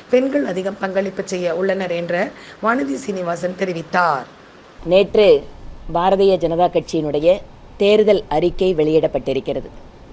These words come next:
Speaker 2: மரியாதைக்குரிய பிரதமர் திரு நரேந்திர மோடி அவர்கள் நேற்று அதை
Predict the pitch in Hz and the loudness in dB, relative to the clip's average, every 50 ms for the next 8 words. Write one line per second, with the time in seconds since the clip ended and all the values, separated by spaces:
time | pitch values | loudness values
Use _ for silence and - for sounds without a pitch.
0 | - - - - - - - - - 151 151 151 151 160 151 151 147 - 156 165 | -20 -18 -18 -18 -18 -18 -20 -14 -8 -4 -2 0 2 2 2 0 -2 -4 -4 0
1 | 165 165 151 135 - - - - - - - - - - - - - - - - | 0 0 0 0 -4 -8 -14 -20 -20 -20 -20 -20 -20 -20 -20 -20 -20 -20 -20 -20
2 | - - - - - - - - - - - - 175 160 151 170 165 165 170 180 | -20 -20 -20 -20 -20 -20 -20 -20 -20 -20 -12 -8 -8 -4 -4 -2 -2 -2 -2 -4
3 | - - - - - - 165 147 143 143 139 156 160 165 160 165 156 139 139 143 | -4 -8 -12 -14 -10 -8 -6 -6 -4 -4 0 2 2 2 2 0 -2 0 -2 -2
4 | 147 147 143 135 135 143 - 165 151 127 120 - - - - - - - - - | 0 0 0 -2 -2 -4 -4 -4 -4 -4 -6 -8 -12 -14 -12 -14 -14 -14 -12 -12
5 | - - - - - - - - - - - - - - - 120 131 139 135 - | -14 -14 -14 -16 -16 -16 -16 -16 -16 -16 -16 -16 -14 -12 -10 -6 -6 -6 -4 -2
6 | - 135 123 139 131 | -2 -2 0 0 0